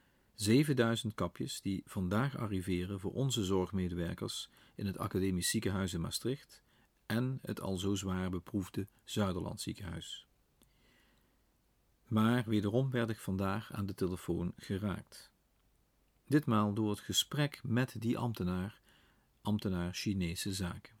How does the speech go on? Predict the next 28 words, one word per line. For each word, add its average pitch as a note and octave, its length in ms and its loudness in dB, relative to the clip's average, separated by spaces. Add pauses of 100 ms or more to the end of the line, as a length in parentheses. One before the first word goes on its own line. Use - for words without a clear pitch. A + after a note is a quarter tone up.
(1500)
Hij B2 220 2
vertelde D3 380 2
me A2 160 2
ook A#2 200 -2
hoe A2+ 340 2
zwaar B2+ 400 2
de A2+ 120 2
coronacrisis A#2 840 0
vooral A#2+ 340 -2
op A#2 200 -4
zijn A2 320 0
Chinese G#2 600 0
vrouw G#2 540 0
drukt. - 560 -4 (880)
En - 140 0
niet D3 160 6
alleen C3 220 6
omdat G#2 240 4
haar B2 320 4
ouders C3 460 0
in G2 140 -2
het F2 200 -4
epicentrum G#2 800 -2
van F2 160 -4
deze F2+ 260 0
crisis G2+ 380 -2
wonen, F2+ 540 -2
in F2 320 -4